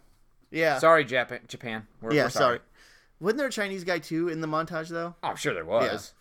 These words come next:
Speaker 1: Yeah. But, yeah, the Japanese guy that's, like, the sumo that no one can really beat him up.
Speaker 2: 'Cause he's just too big?
Speaker 1: Yeah,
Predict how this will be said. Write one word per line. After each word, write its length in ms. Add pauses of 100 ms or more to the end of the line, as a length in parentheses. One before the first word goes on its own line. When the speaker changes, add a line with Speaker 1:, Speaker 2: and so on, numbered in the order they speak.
(380)
Speaker 1:
Yeah. 80
But, 180
yeah, 140
the 80
Japanese 380
guy 140
that's, 200
like, 100
the 60
sumo 400
that 240 (280)
no 220
one 140
can 100
really 220
beat 240
him 160
up. 280 (760)
Speaker 2:
'Cause 160
he's 100
just 160
too 120
big? 360
Speaker 1:
Yeah, 300